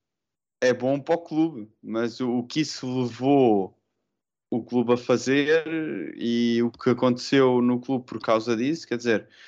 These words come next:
o Sporting tá falido e o Porto tá falido, e o Sporting recebe perdões de, de dívida, o Porto nem sabe o que é que se faz, o que é que eles fazem ao dinheiro,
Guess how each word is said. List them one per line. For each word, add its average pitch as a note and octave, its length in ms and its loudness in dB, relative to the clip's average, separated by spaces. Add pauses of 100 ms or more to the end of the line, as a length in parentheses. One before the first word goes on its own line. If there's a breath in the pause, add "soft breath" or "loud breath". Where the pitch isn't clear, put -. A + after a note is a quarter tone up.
(160 loud breath)
o - 40 -16
Sporting B2+ 440 0
tá B2+ 160 0
falido C#3 480 0
e G#2+ 100 -4
o G#2+ 60 -4
Porto A2+ 300 -2
tá A#2+ 120 2
falido, C#3+ 500 -4 (520 soft breath)
e A#2+ 80 -2
o A#2+ 40 2
Sporting B2 460 0
recebe A#2+ 380 -2 (120)
perdões B2 460 -2
de, B2 480 -2
de A#2 140 -10
dívida, A#2+ 520 0
o G#2 80 0
Porto C3 540 0
nem A2+ 180 -2
sabe A2+ 280 0
o - 40 -20
que - 120 -6
é A2+ 60 -2
que - 100 -14
se - 40 -20
faz, A2+ 200 0
o A2+ 180 -2
que A#2+ 140 -8
é - 20 -12
que A#2+ 80 -4
eles A#2 80 -4
fazem A2+ 260 -2
ao A2 80 0
dinheiro, A2+ 460 -2